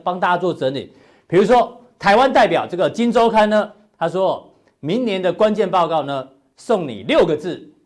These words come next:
乌云下的派对。哎，又有乌云又有派对，哎，好像有多有空，空中包多，多中包空哦。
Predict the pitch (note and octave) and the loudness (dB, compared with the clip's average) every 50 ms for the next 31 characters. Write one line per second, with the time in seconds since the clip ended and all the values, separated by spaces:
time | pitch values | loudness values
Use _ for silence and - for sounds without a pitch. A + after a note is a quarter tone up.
0 | _ _ _ - B3 C4+ D4+ D4+ D4+ D4+ C#4+ A3 F3+ F3 F#3+ F#3+ F#3 - A#3 G3+ | _ _ _ -4 -2 0 2 2 2 2 0 0 0 0 -2 -2 -2 0 0 0
1 | F3+ C#3+ C#3+ C#3 E3 F3+ D#3 C#3+ C#3 D3+ C3 A2 - - _ - - D#3+ F3+ F3+ | 0 0 -2 -2 -2 -2 -2 0 -2 -4 -4 -6 -6 -12 _ -6 -4 -4 -4 -6
2 | - _ _ _ _ _ _ _ _ _ - B3 E4 D4 A3 F3+ D#3 D#3+ G#3+ A3+ | -10 _ _ _ _ _ _ _ _ _ -2 2 4 4 6 4 4 2 0 -2
3 | A#3+ A#3+ G3 E3 D#3+ D#3+ F3 A#3 G3 - - - D#3 D3 C3 C3 C3+ B2+ B2+ E3+ | -2 0 -2 -2 -2 -4 -2 -2 0 0 -2 -4 -4 -6 -4 -4 -6 -6 -4 -6
4 | F#3+ F#3 - - _ _ _ - - C#3+ F3 G#3+ F3+ E3+ F3+ F#3+ E3 C#3 B2 A#2+ | -6 -8 -10 -18 _ _ _ -12 -6 -2 -2 -2 -2 0 0 0 2 0 0 -2
5 | - A3+ A3+ A3+ A3+ A3+ A3+ E3 C3 G#2+ G2+ - - D#3 D3+ E3 D#3+ - _ _ | -2 2 4 4 4 4 2 0 -6 -8 -10 -10 -8 -8 -8 -10 -12 -20 _ _
6 | - - A3 A3 A3+ A3+ A3 G#3+ G3+ G#3 - G#3 G3 G3 F#3+ G3+ F#3+ G3 F3 - | -4 -2 0 0 0 -2 -2 -4 -4 -2 -2 0 0 0 0 0 -2 -2 -2 -4
7 | - - G3 G3 G3+ G3 G3+ F#3+ F#3 G3 F3+ F3+ F3 F3+ E3+ F3 F3 E3+ E3 A#2 | -2 0 2 2 2 2 0 -2 -4 -2 -2 0 0 0 -2 -4 -6 -6 -6 -8
8 | - | -8